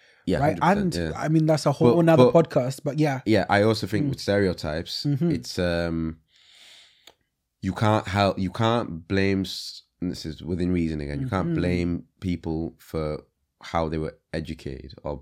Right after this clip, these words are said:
Speaker 1: being
Speaker 2: That's
Speaker 1: brought
Speaker 2: what
Speaker 1: up.
Speaker 2: I'm
Speaker 1: So
Speaker 2: saying. All
Speaker 1: that's
Speaker 2: you could do is try and educate them.
Speaker 1: Yeah.
Speaker 2: Yeah.
Speaker 1: So, like, there were, there are people who, like, for instance, didn't, like, I've met, didn't realize what, what they were saying would be offensive or racist.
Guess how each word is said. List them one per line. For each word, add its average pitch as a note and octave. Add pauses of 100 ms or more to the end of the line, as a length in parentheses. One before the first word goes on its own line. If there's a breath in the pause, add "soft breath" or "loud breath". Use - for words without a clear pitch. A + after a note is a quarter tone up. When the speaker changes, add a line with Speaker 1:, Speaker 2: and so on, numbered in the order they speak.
Speaker 1:
being -
Speaker 2:
That's E2
Speaker 1:
brought E2
Speaker 2:
what D#2+
Speaker 1:
up. D#2+
Speaker 2:
I'm C#3+
Speaker 1:
So C#3
Speaker 2:
saying. F3+
All E3+
Speaker 1:
that's F3+
Speaker 2:
you F3+
could E3+
do E3+ (120)
is G3
try F#3
and D#3
educate C3+
them. F#2+
Speaker 1:
Yeah. F#2 (180)
Speaker 2:
Yeah. A#2
Speaker 1:
So, G#2+
like, G#2 (460)
there G2+
were, G2+
there G#2+
are G#2
people G#2+
who, F2+
like, D#2+
for F2
instance, D#2+ (600)
didn't, F#2 (380)
like, E2+
I've D#2
met, F2+ (240)
didn't F2
realize E2+
what, D2
what D2+
they E2
were D#2+
saying D#2+
would D2+
be D#2
offensive D#2+
or C#2
racist. -